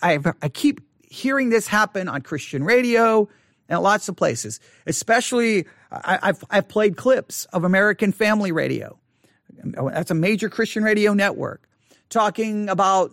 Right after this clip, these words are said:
uh, the president or the vice president, and they call them, or, or Pelosi, whomever, uh,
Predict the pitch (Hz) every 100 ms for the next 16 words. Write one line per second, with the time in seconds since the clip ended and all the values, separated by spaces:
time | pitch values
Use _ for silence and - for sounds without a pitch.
0 | - 180 175 180 175 165 220 208 190 196
1 | 196 196 - 185 170 190 190 - 190 180
2 | 180 190 - 190 160 _ _ - - 220
3 | 226 214 185 175 - 180 - 180 196 208
4 | - 214 208 190 202 196 190 202 185 -
5 | - - -